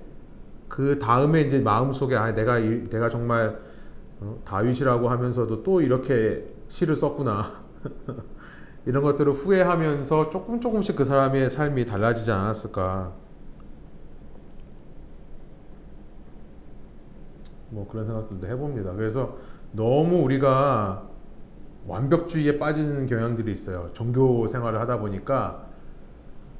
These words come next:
너무 완벽한 고-, 성인 군자의 모습으로 되려고 하는, 어, 근데 그런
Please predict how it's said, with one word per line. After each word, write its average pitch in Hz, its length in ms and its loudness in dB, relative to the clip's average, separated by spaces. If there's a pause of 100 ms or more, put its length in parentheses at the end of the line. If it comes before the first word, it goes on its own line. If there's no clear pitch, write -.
너무 160 360 0
완벽한 135 920 0
고-, 143 160 -10
성인 185 460 4
군자의 143 380 6
모습으로 113 640 2
되려고 110 380 2
하는, 101 320 -2 (880)
어, 107 400 -4
근데 123 580 0 (920)
그런 127 580 2